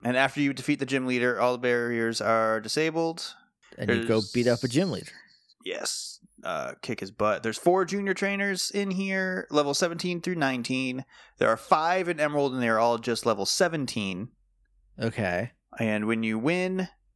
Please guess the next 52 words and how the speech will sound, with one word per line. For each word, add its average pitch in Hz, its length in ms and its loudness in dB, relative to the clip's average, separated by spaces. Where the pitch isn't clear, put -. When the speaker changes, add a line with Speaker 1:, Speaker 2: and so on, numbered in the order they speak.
Speaker 1:
against 131 280 0
a - 20 -12
gym 190 180 2
leader, 190 220 2
you 160 100 0
get 120 120 -2
the 110 80 -14
Dynamo 175 500 2
badge, 175 340 2
which 151 140 -4
allows 123 380 2
you 123 80 0
to 104 420 0
rock 131 300 2
smash 190 420 -2
outside 190 420 2
of 185 120 -4
battle 185 340 0
and 156 220 0
raises 147 360 0
your 120 60 -6
Pokemon 117 420 0
speed. 226 460 -4
And 127 320 2
you 123 80 -2
get 117 180 0
the 117 240 -2
T 139 320 -4
M 123 420 0
thirty-four, 143 640 2
which 110 180 -4
is 101 80 -8
the 104 80 -8
move 104 200 -2
Shockwave, 123 680 0
which 107 260 -4
is 95 200 -6
just - 420 -10
an 104 80 -2
electric 110 440 -2
move. 104 320 -4
Probably 113 340 2
has 107 140 0
a 101 40 -12
chance 107 280 -2
to - 80 -14
paralyze, 110 640 2
if 123 140 0
I 110 60 4
had 107 160 0
to 104 40 -6
guess. 107 580 -2